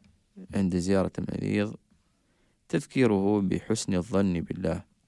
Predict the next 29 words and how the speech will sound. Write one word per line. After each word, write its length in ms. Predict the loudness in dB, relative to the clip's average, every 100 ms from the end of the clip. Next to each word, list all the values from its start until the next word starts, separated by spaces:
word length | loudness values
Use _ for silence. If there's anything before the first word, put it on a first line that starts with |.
| _ -20 _ _ _
لأنه 340 | 2 4 6 6
قد 220 | 4 4
يموت 360 | 6 6 4 0
في 200 | 2 2
مرضه 480 | 4 2 2 0
ذاك، 320 | 0 0 0 -2
فينبغي 560 | -2 0 0 0 0
أن 100 | 0
يكون 380 | 0 0 0 0
حسن 380 | -2 -4 -2 -2
الظن 320 | 0 -2 -2
بالله 480 | -2 -4 -4 -2 -2
عز 240 | -4 -4 -2
وجل، 420 | -2 -2 -2 -4
وأن 220 | -4 -2
يغلب 420 | 0 0 0 0
الرجاء 600 | -2 0 -2 0 0 0
على 140 | -2 -2
الخوف. 520 | -2 -2 -4 -6 -18 _ _ _ _ _ _ _ _ _ _ _ _ _ _ _ _ -2
وهذه 1040 | 4 6 6 6 4 4 4 4 4 2
من 220 | 2 2
الأمور 440 | 2 0 2 2 2
المهمة 500 | 0 2 2 4 2
التي 480 | 0 -2 0 2
يغفل، 400 | 2 0 -4 -4
ربما 560 | -2 -2 -2 -2 -2 0
يغفل 400 | -2 -4 -4 -4
عنها 560 | -4 -4 -2 0 0 0
الزائر، 880 | -2 -2 -2 0 0 0 -2 -4